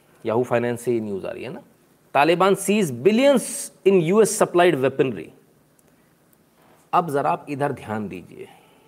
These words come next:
इन टैंक्स को देखिए, इन बख्तरबंद गाड़ियों को देखिए। हम्म? हमने आपसे एक शब्द कहा था, कई गाड़ियाँ, कई चीज़ें तो ऐसी हैं जिनकी पन्नी भी नहीं उतरी। शब्द याद है आपको?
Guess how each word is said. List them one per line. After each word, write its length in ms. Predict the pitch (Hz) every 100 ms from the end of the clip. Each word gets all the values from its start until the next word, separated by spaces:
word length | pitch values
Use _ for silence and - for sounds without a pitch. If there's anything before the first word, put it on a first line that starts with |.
| _ _ _ _ _ _ _ -
इन 180 | 156 180
टैंक्स 460 | 175 123 123 127
को 160 | - 135
देखिए, 440 | 104 101 - - - _ _ _ -
इन 120 | 117
बख्तरबंद 500 | 120 - 135 131 135
गाड़ियों 300 | 110 107 117
को 140 | 117
देखिए। 360 | 104 95 - - - _ _ _ _ _ -
हम्म? 160 | 120 - - _ _ _ _ _ _ _ -
हमने 200 | 131 170
आपसे 160 | 170 196
एक 80 |
शब्द 260 | - 196 175
कहा 200 | 127 98
था, 240 | 101 95 _ _ _ _ _ _ _ _ _ _ _ _ _ _ _
कई 200 | 165 208
गाड़ियाँ, 640 | 185 165 160 175 185 185 -
कई 180 | 196 214
चीज़ें 320 | - 175 180
तो 100 | 175
ऐसी 320 | 143 135 170
हैं 120 | 190
जिनकी 300 | 160 165 185
पन्नी 680 | 185 - - 180 196 220 226
भी 160 | 190 185
नहीं 200 | 160 135
उतरी। 360 | 120 95 78 -
शब्द 260 | - 127 151
याद 220 | 135 170
है 60 |
आपको? 300 | - - -